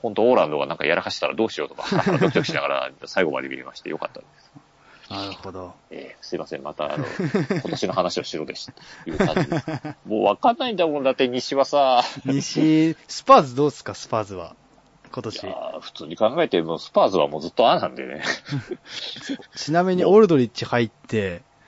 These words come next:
Speaker 2: そのなんか、チームスタイル変わったと思いますか？見てて。
Speaker 1: いや、実はあまり見えてないんですけど、
Speaker 2: あー、はいはい。
Speaker 1: 多分あまり変わってないだろうと思ってる。
Speaker 2: はいはいはい。
Speaker 1: オルドリッチさん、そもそもそういう、なんか自分が来たから、
Speaker 2: は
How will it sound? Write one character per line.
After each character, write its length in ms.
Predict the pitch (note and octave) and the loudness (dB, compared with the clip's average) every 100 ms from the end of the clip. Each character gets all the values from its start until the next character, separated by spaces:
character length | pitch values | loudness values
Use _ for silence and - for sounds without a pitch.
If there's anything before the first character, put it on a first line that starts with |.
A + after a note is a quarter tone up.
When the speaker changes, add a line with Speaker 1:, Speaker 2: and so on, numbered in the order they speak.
| _ - | _ -12
Speaker 2:
そ 160 | A2+ | -8
の 60 | G2+ | -6
な 120 | G2 | -6
ん 40 | |
か、 240 | - F2+ - _ _ | -8 -10 -12 _ _
チ 200 | - - | -6 0
ー 60 | F3 | 0
ム 140 | E3+ | 0
ス 180 | E3 - | -2 0
タ 120 | F3+ D3+ | 4 6
イ 60 | |
ル 120 | G#2+ - | 4 2
変 100 | B2 | 4
わ 80 | C3+ | 4
っ 60 | |
た 120 | - | 2
と 100 | D3 | -2
思 140 | F#2+ G2+ | -6 -8
い 40 | |
ま 120 | G#2+ | -8
す 120 | A2 - | -8 -12
か？ 120 | F#2+ _ _ _ - | -20 _ _ _ -12
見 100 | A2 | -10
て 120 | G2+ | -10
て。 180 | - A2 _ _ _ | -12 -18 _ _ _
Speaker 1:
い 40 | F2 | -14
や、 80 | F2 _ - - - | -14 _ -20 -16 -12
実 220 | - - | -4 0
は 60 | |
あ 20 | D#3+ | 0
ま 100 | E3 | 0
り 60 | |
見 100 | E3 | -2
え 60 | G3 | 0
て 120 | E2+ | 0
な 100 | F2 | 0
い 140 | E2 D#2 | -2 -4
ん 40 | |
で 80 | D2 | -2
す 20 | |
け 60 | C#3 | 0
ど、 60 | |
Speaker 2:
あ 220 | C3+ C3 | 2 2
ー、 40 | C3 | 0
は 160 | B2 | 0
い 180 | G#2+ G2+ | -2 -6
は 60 | F#2 | -2
い。 20 | |
Speaker 1:
多 80 | C#4 | 0
分 180 | D4+ B2 | 2 4
あ 60 | |
ま 100 | D3 | 4
り 80 | E3 | 4
変 80 | F3 | 4
わ 40 | F#3 | 2
っ 40 | |
て 100 | F3+ | 2
な 80 | F#3 | 2
い 60 | |
だ 100 | C#3 | 2
ろ 80 | E2 | 2
う 40 | D2 | -2
と 80 | |
思 100 | C#2 | -8
っ 40 | C2 | -10
て 100 | D2+ | -18
る。 60 | - | -14
Speaker 2:
は 160 | - A2 | -8 -6
い 40 | |
は 60 | G2 | -6
い 40 | |
は 60 | F2+ | -10
い。 40 | E2+ F2 _ _ - | -14 -18 _ _ -2
Speaker 1:
オ 140 | F3 | 0
ル 60 | A#3 | 2
ド 100 | C#3+ | 0
リ 60 | |
ッ 40 | F#2+ | -2
チ 100 | F2+ | -6
さ 200 | E2 D2+ | -6 -6
ん、 100 | C#2+ D#2 | -12 -12
そ 140 | - | -6
も 80 | F3+ | -6
そ 120 | - | -6
も 80 | E2 | -6
そ 220 | - F3 | -2 0
う 60 | G3 | 0
い 360 | F#3 E3+ E3 D#3 | 0 0 0 -4
う、 60 | - _ _ _ | -10 _ _ _
な 100 | B2 | -8
ん 40 | F3 | -2
か 100 | D#2+ | -2
自 180 | - B2 | -2 -2
分 220 | G#3+ G#3 | -2 0
が 120 | G#3 | -2
来 100 | - | 0
た 120 | G#3+ | 0
か 120 | - E2 | 2 4
ら、 260 | F#2 D2 - | 4 2 -2
Speaker 2:
は 300 | A2 F2 | -8 -10